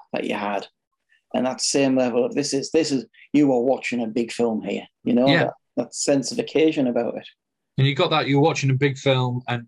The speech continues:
Speaker 2: you, you were watching also that, oh, that's a great idea, that could, you know, endless possibilities.
Speaker 1: Mm.
Speaker 2: It's like, out of all the possibilities you could choose that would be great, you've managed to avoid them all and choose this.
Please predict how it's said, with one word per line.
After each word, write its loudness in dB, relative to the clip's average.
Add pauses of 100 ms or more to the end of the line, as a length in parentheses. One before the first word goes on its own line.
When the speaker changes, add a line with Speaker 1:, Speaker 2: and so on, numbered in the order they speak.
Speaker 2:
you, -2 (140)
you 2
were 0
watching 0
also 0
that, -6 (320)
oh, 2
that's -6
a -6
great 2
idea, 0
that -4
could, -10
you -2
know, 0
endless -2
possibilities. -4 (180)
Speaker 1:
Mm. 0
Speaker 2:
It's -2
like, 0
out 0
of -2
all 2
the -4
possibilities -2
you -2
could -6
choose -4
that -4
would -4
be -4
great, 0 (520)
you've -2
managed -4
to 2
avoid 0
them -4
all 0 (300)
and -10 (100)
choose -2
this. -8